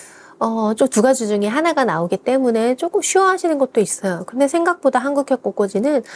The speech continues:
철학적인 부분이라든지 아니면 사상적인 부분이 있기 때문에 더 조금 더 고뇌하고 조금 신중하게 꽂으시는 게 좋아요.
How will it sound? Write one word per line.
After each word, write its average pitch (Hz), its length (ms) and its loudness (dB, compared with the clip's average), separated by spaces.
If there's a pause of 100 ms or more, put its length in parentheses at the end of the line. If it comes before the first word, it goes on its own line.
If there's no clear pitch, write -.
(200)
철학적인 254 600 0
부분이라든지 190 960 -2
아니면 190 240 -2
사상적인 311 520 -2
부분이 233 500 0
있기 196 220 -2
때문에 208 540 -2
더 196 380 2 (420)
조금 - 340 -6
더 240 260 4 (380)
고뇌하고 214 960 2
조금 - 240 -2
신중하게 403 680 4
꽂으시는 277 500 0
게 202 100 0
좋아요. 190 540 0